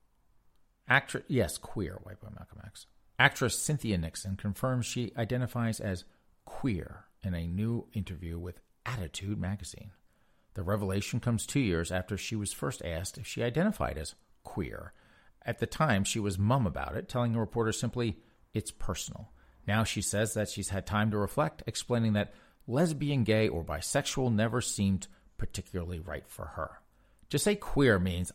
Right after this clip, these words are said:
I'm over there. I don't have to go into the nuances of my sexuality with you," said Nixon, who began dating her now wife,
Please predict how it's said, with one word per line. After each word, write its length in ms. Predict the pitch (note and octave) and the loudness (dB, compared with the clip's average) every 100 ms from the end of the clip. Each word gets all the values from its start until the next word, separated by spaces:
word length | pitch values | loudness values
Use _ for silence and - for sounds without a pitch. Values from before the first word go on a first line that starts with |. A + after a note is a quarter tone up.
| - | -2
I'm 180 | D3 D3+ | 2 2
over 200 | A2 G#2 | 2 0
there. 460 | E2 E2 D2 D2+ - | 0 -2 -4 -8 -2
I 80 | B2+ | 2
don't 160 | D3 | 2
have 160 | A#2+ A2+ | 2 0
to 80 | G#2 | -2
go 240 | G2+ G2+ | 0 0
into 160 | F#2+ D#2+ | 0 -2
the 80 | F2+ | -2
nuances 580 | F#2 F2+ E2+ - F2 | 0 0 -4 -8 -8
of 120 | F2 F2 | -8 -8
my 100 | F#2 | -8
sexuality 720 | - G#2 - F#2+ E2+ E2+ E2 | -6 -6 -4 -2 -2 -4 -6
with 240 | E2+ - | -8 -2
you," 220 | G#2+ F2+ | -2 0
said 280 | - F2+ F2+ | -4 -6 -8
Nixon, 380 | F#2 - - - - - - | -10 -8 -8 -10 -18 -20 -6
who 100 | A2 | 0
began 360 | G#2 F#2 A#2 G#2+ | 2 4 4 6
dating 300 | G#2 G2+ G2 | 4 2 2
her 180 | G2 F#2 | 2 2
now 260 | F#2+ G#2 | 4 4
wife, 420 | F#2 E2+ E2 - | 2 0 -4 -6